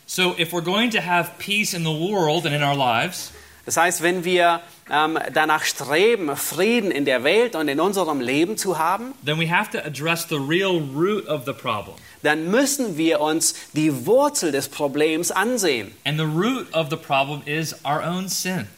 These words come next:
Speaker 2: Und die Wurzel dieses Problems ist unsere eigene Sünde.
Speaker 1: So you could have a-, all the big countries agree to get rid of their nuclear weapons.
Speaker 2: Ah, du, äh, es könnte sein, dass, dass, dass wir dazu kommen, dass alle Länder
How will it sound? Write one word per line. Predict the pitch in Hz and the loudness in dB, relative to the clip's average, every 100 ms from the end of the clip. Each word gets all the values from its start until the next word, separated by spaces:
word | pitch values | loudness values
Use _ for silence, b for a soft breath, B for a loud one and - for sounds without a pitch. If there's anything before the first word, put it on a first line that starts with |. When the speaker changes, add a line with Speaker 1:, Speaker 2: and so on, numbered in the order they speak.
| - | -8
Speaker 2:
Und | 147 160 | -4 -2
die | 156 147 120 | 0 -2 2
Wurzel | 190 254 262 156 | 4 4 2 -2
dieses | 135 135 135 | 0 0 -2
Problems | - 135 120 123 127 123 | -4 -4 0 0 -2 -6
ist | 117 | -6
unsere | 120 117 107 101 | -6 -4 -6 -6
eigene | 101 104 107 | -10 -10 -12
Sünde. | 107 107 104 98 - | -10 -10 -12 -14 -16
Speaker 1:
So | - 165 | -6 -2
you | 160 208 | 0 0
could | 233 196 | -2 0
have | 202 208 175 - - - | 0 0 -2 -10 -10 -2
a-, | |
all | 160 165 202 202 | 0 2 0 0
the | 202 | 0
big | 208 - - | 0 -2 -4
countries | 190 175 165 139 113 | -6 -6 -2 -2 -2
agree | 143 131 170 | -6 0 2
to | 170 | 0
get | 143 180 139 | 0 -4 -2
rid | 160 | -2
of | 180 | 0
their | 170 | 0
nuclear | 156 165 160 160 156 | 0 -2 -2 0 2
weapons. | 147 135 95 - - - | 0 -2 -10 -10 -12 -4
Speaker 2:
Ah, | 113 127 143 | 0 2 2
du, | 156 151 131 | 2 2 2
äh, | 135 131 - | -2 -4 -2
es | 147 - | -2 0
könnte | 226 262 233 | -2 0 0
sein, | 180 220 240 | 2 2 2
dass, | 165 156 - B B | 0 0 -2 B B
dass, | 147 156 - | 0 0 0
dass | 156 156 | 0 0
wir | 165 165 | 0 2
dazu | 160 151 170 | 2 0 -4
kommen, | 156 185 202 | 0 -2 0
dass | 156 - | -4 0
alle | 156 214 254 | 2 4 4
Länder | 220 185 240 247 175 175 | 4 4 2 2 4 4